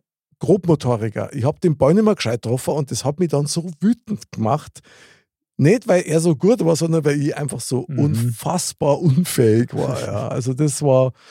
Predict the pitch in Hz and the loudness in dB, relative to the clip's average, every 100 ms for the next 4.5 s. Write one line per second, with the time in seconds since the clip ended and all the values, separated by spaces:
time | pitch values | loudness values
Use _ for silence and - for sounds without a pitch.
0 | - _ - 131 - 110 120 - - 147 | -20 _ 0 0 0 -6 -6 -6 -4 -2
1 | 156 147 147 147 - 143 139 139 135 131 | -2 -2 2 0 2 0 2 2 2 -2
2 | 139 131 127 143 143 135 117 131 120 110 | -2 -2 -4 -4 -4 -4 -2 0 0 2
3 | 139 131 120 - 110 - - 110 - 87 | 2 4 0 0 0 0 0 0 2 -2
4 | 90 - 110 117 113 | -2 -6 -8 -8 -10